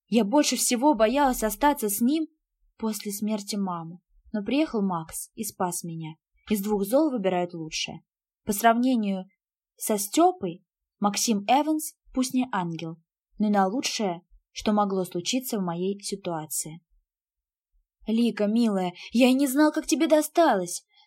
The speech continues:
С нежностью и сочувствием прошептал Никита, прижимаясь тёплыми губами к её виску. И Анжелика вздрогнула от неожиданности, но не отпрянула. Как давно никто не прикасался к ней так. Последней была мама.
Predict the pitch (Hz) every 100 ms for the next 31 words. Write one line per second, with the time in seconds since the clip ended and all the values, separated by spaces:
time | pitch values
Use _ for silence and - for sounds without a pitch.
0 | - - 233 226 190 175 - 185 180 175
1 | 262 302 302 254 196 - 185 196 196 196
2 | 196 175 - 156 - _ _ 208 202 202
3 | 214 208 202 226 202 196 180 175 165 185
4 | 247 196 190 185 185 180 180 - - 139
5 | 135 _ - - 196 196 208 302 320 202
6 | 190 233 277 202 190 208 233 233 247 262
7 | 180 165 160 - 165 - _ 202 240 254
8 | 190 - 175 156 151 143 160 _ _ _
9 | _ 190 302 226 220 240 294 208 - 277
10 | 247 196 196 196 - 214 220 214 208 202
11 | 180 180 - 156 - - _ _ _ _
12 | _ _ 202 202 208 240 214 180 185 180
13 | 165 151 151 -